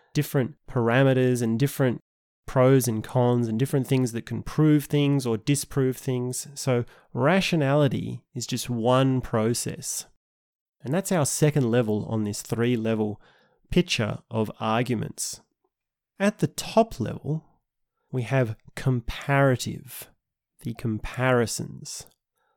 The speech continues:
So comparative arguing is nested in the rational arguing, which is also nested in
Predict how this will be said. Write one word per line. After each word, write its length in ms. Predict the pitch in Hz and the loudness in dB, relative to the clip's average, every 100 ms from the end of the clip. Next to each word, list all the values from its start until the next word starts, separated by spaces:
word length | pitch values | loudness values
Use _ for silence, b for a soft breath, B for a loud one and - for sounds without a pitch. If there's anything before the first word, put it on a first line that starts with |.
| _ | _
So 200 | - 117 | -6 -4
comparative 1040 | - 117 113 - - 143 156 185 185 196 - | 0 -2 -2 -6 -4 2 4 6 4 0 -2
arguing 760 | - 131 147 139 113 - 110 120 _ - | 0 2 2 0 -4 -6 -10 -14 _ -6
is 240 | 117 104 | -4 0
nested 580 | 110 120 160 170 - 156 | 2 6 6 6 2 2
in 380 | 113 98 123 151 _ _ _ | 2 0 -4 -6 _ _ _
the 100 | 117 | -4
rational 760 | 110 110 117 135 - 123 107 - | 0 2 4 4 2 -2 -2 -4
arguing, 680 | 104 101 98 - - - 143 _ _ _ | -8 -8 -10 -12 -10 -10 -14 _ _ _
which 200 | - 117 | -6 -2
is 140 | 123 110 | 0 -2
also 640 | 113 143 190 202 - 131 | 0 6 6 6 4 2
nested 480 | 110 104 - 113 104 | 2 0 -2 -6 -4
in 320 | 104 113 127 | -6 -4 -6